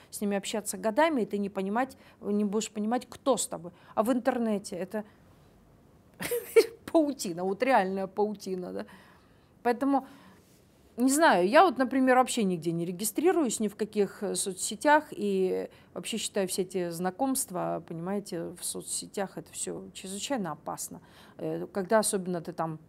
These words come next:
где-то мелькаешь, э, ты становишься очень уязвим, поверьте мне, очень уязвим. Особенно женщина, э, ну, я стараюсь как-то вообще, знаете, вот,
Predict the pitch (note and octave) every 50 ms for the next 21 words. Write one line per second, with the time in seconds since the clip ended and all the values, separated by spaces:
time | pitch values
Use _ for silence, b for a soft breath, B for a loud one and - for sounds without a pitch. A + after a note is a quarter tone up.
0 | _ - F3 D#3+ F#3 F3 - E3 D#3+ D#3+ E3 E3 - C4+ D#4 E4 D#4 D4 D4+ C#4+
1 | - - - - - B B B B B B B B B - F3+ F3 F3 F3 F3
2 | - A3+ - - A3+ A#3 A#3+ A#3 A#3 - - G#3 G3+ G3+ - G3+ F#3 F#3 F#3+ F#3
3 | F#3 F3 F3+ F#3 F3 E3 F3 E3 D#3 D3+ D#3 - - _ - - F#3 F#3 G3 F#3+
4 | E3 - - E3+ D#3 D#3 E3+ F#3 G#3+ G#3+ G#3 - - E3+ E3 E3 D#3+ D#3 D#3 E3
5 | D#3+ D#3+ D#3 D3+ D#3 - B B B B B B B B B B B - - G3+
6 | - - G#3 F#3+ G3 F#3+ F#3+ F#3+ G3+ C#4+ F4 F4+ - - - C#4 B3 A#3+ A#3 A#3
7 | A3+ A3 G#3+ G#3 G3 F#3 F3+ F3+ F3 E3+ E3+ E3 E3 E3+ E3+ F3 F3 F3 E3+ E3+
8 | F3 F3+ F#3 - G3 G#3 - G3 F#3+ F#3+ G3 F#3+ G#3+ B3 A#3 - _ _ _ _
9 | - - - - - _ _ _ - - - - G#3+ C4 C4+ C4+ - A#3 G#3+ G3+
10 | F3+ F3 - - E3 - - E3+ E3+ E3+ - - - E3 D#3 D#3+ E3 E3+ G3 G3
11 | - - - - - G3+ G#3 F#3+ F3+ - F3+ F#3 F3+